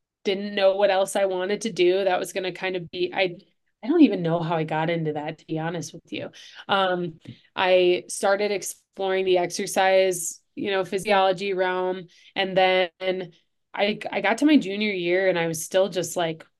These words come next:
"What is this? Like, am I in college and what am I doing? And, like, where is this going? Is this actually," I just had no concept. I was the first person to go to college in my family,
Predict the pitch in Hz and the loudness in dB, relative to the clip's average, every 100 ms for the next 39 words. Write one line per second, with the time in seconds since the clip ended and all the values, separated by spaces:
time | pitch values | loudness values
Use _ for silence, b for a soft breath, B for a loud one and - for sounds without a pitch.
0 | _ _ _ - 294 277 269 - - 190 | _ _ _ 2 6 6 6 0 -2 -4
1 | 175 - - _ - 208 240 320 - 185 | -6 -10 -16 _ -6 0 2 2 2 2
2 | 196 208 185 185 175 262 302 160 175 175 | 6 6 4 0 2 4 4 2 -2 -2
3 | 185 190 190 180 165 160 175 202 302 262 | -2 -4 -4 -4 -4 -6 0 4 4 4
4 | 233 - 175 180 190 190 190 180 196 233 | 0 -2 -2 0 0 0 0 -2 -2 0
5 | 208 208 - 202 196 175 - _ _ - | 0 0 -6 -4 -2 -4 -10 _ _ -2
6 | 254 240 254 294 226 180 180 185 185 175 | 2 2 4 4 4 0 2 4 4 0
7 | - 175 170 180 160 165 190 220 247 - | -6 -8 -4 -4 -4 -2 -2 0 -2 -2
8 | 196 - 190 175 190 185 180 175 170 - | -4 -4 -6 -6 -4 -4 -2 -2 -4 -6
9 | 175 175 175 175 170 165 156 202 196 196 | -4 -2 -2 -4 -6 -8 -6 -8 -8 -6
10 | 196 196 196 | -4 -2 -4